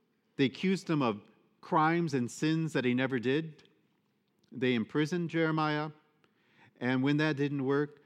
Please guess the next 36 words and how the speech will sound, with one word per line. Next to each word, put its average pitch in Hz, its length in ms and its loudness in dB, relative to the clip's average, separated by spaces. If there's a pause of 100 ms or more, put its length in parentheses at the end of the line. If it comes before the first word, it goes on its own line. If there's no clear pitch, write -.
they 131 100 2
tossed 170 440 -2
him 151 120 0
into 147 640 -2 (760)
an 135 140 -2
old 156 420 2
well 110 320 2
filled 120 360 -2
with 123 260 -6
mud 101 480 -2 (880)
and 131 140 2
left 123 200 -2
him 123 100 -4
there 110 160 4
to 107 80 0
die. 82 420 -4 (260)
Do 123 60 -8
you 117 40 -2
know 123 80 -4
what 123 140 -6
kind 127 260 -4
of 120 60 -2
well 123 240 0
that 127 180 -4
was? 127 540 -8 (580)
It's - 160 -10
known 135 240 2
as 120 180 -2
a 110 60 -2
cistern. 101 720 -4 (680)
They 131 100 2
threw 139 200 -2
him 127 80 0
in 117 60 0
the 107 80 -2
toilet, 87 440 -6